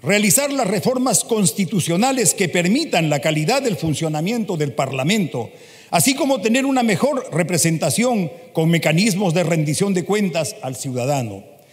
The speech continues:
Claro está que esto deberá ser primero aceptado y aprobado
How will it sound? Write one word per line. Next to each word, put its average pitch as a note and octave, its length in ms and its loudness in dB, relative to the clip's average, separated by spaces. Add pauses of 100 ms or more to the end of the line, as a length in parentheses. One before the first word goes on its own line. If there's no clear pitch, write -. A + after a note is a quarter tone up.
(280)
Claro A3 280 2
está A3+ 520 0
que D#3+ 140 2
esto E3 240 0
deberá D#3 380 0
ser E3 360 0
primero D3 600 -4
aceptado D3+ 680 -2 (220)
y D3 80 -10
aprobado F3+ 640 -6